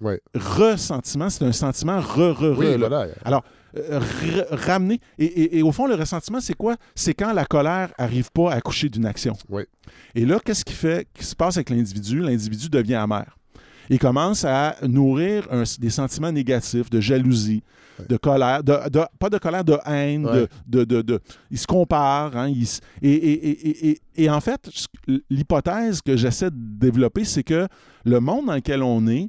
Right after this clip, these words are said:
Speaker 2: puis la, la démocratie libérale, est un, f-, un f-, un terreau fertile
Speaker 1: Oui.
Speaker 2: pour ça,
Speaker 1: Oui.
Speaker 2: parce que c'est une société qui vous promet beaucoup,
Speaker 1: Oui.
Speaker 2: qui vous annonce énormément et qui peut pas vous donner ce qu'elle vous promet.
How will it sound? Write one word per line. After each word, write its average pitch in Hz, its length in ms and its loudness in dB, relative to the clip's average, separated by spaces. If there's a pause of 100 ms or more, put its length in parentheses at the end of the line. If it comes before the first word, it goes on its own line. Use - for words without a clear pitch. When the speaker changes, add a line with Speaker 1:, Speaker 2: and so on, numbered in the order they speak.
(120)
Speaker 2:
puis 117 220 -4
la, 120 220 -4
la 107 140 -4
démocratie 160 500 -2
libérale, 127 580 0 (460)
est 135 180 0
un, 139 200 2 (260)
f-, - 300 -20
un 127 140 2
f-, - 280 -8
un 120 140 2
terreau 165 420 0
fertile - 560 -2
Speaker 1:
Oui. 208 60 -2
Speaker 2:
pour 123 180 -4
ça, 151 240 0 (100)
Speaker 1:
Oui. 127 240 0
Speaker 2:
parce 143 200 0
que 240 260 2 (260)
c'est - 180 -6
une 139 120 2
société 247 540 0
qui - 160 -12
vous 123 200 -8
promet 254 440 0
beaucoup, 135 420 0 (180)
Speaker 1:
Oui. 92 100 -10 (540)
Speaker 2:
qui 151 120 -6
vous 131 260 2
annonce 226 540 2
énormément 123 600 2 (420)
et 156 80 0
qui - 140 -8
peut 170 120 2
pas 294 260 0
vous 151 200 2
donner 147 340 4
ce - 80 -6
qu'elle 120 140 0
vous 95 120 -6
promet. 104 320 0